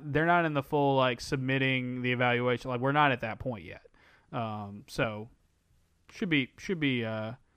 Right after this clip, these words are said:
should be an interesting, uh, next few weeks, uh, for Auburn. I think this roster is gonna be overhauled, and we'll see what that looks like in recruiting.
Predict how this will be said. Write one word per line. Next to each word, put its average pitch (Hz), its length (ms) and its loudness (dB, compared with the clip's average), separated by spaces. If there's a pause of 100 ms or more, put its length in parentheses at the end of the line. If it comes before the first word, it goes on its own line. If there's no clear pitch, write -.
(640)
should 156 160 -2
be 147 80 4
an 135 60 2
interesting, 127 760 -2 (420)
uh, 127 140 -2
next 120 400 -6 (100)
few 143 240 -4
weeks, 120 440 -6 (180)
uh, 120 220 -10
for 117 180 -6
Auburn. 113 200 -6
I 127 60 -4
think 170 160 0
this 143 140 -2
roster 127 340 4
is 120 80 -6
gonna 117 160 -6
be 113 220 -6 (120)
overhauled, 113 540 -4
and 110 140 -10 (840)
we'll 139 120 2
see 180 160 6
what 160 160 4
that 147 120 6
looks 143 140 2
like 143 140 4
in 131 80 -2
recruiting. 120 400 -2